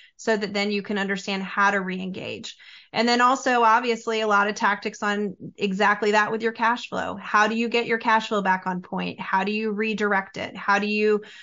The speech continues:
learn and grow and invest and scale successfully so that your business is then profitable for you and you can attain your outcomes in life?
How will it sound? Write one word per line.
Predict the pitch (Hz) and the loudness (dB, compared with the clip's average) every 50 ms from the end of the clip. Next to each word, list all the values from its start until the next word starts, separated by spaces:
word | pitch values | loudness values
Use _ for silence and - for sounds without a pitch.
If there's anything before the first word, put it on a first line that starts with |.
| - - - | -20 -14 -6
learn | - 208 208 226 254 254 254 262 262 262 269 | -2 0 4 4 6 6 6 6 6 4 4
and | 254 - 226 226 226 214 190 | 2 0 0 0 0 0 0
grow | 208 214 220 226 226 226 233 233 233 233 | 0 2 4 4 4 6 4 4 4 2
and | 202 208 208 | 0 0 -2
invest | 202 202 190 214 220 214 226 220 - - - | -4 -4 0 2 2 2 2 0 -4 -10 -12
and | - 202 190 | -10 -8 -8
scale | 185 - - - - 247 277 277 202 180 175 180 247 320 311 - _ _ _ _ _ _ _ _ _ _ _ _ _ _ _ _ _ | -10 -12 -8 -4 0 0 2 4 4 4 4 2 2 0 -2 -6 _ _ _ _ _ _ _ _ _ _ _ _ _ _ _ _ _
successfully | - - - 247 240 240 - 262 233 247 247 - - - 226 208 202 185 185 196 | -8 -2 -2 -2 -2 0 2 2 2 2 2 -2 -4 -2 -2 0 0 0 0 -2
so | 196 - - 214 | -2 0 0 0
that | 202 214 - | 0 0 0
your | - 208 208 | 2 2 2
business | 196 214 214 214 214 220 208 196 - | 4 4 2 2 2 0 -2 -2 -2
is | 208 202 196 | -2 -2 0
then | 202 196 196 | 0 -2 -2
profitable | 185 - - 196 196 185 - 208 190 190 190 185 | 0 2 4 4 4 4 2 -2 -2 -2 -4 -4
for | - - 185 | -4 -2 -2
you | 190 185 190 208 202 190 185 185 185 | 0 0 2 2 2 2 0 -2 -2
and | - 190 196 196 | -2 -2 -2 -2
you | 196 196 | -2 -2
can | 190 214 208 | -2 -2 -2
attain | 202 196 190 - 220 208 202 196 190 | -2 -2 -4 -4 -2 0 0 2 2
your | 190 202 214 220 | 4 4 4 4
outcomes | - 202 190 170 - - - 170 175 185 170 | 6 4 4 4 2 -2 -6 -6 -6 -6 -8
in | 160 | -10
life? | 151 - 80 85 101 - - - | -8 -6 -6 -6 -6 -6 -10 -16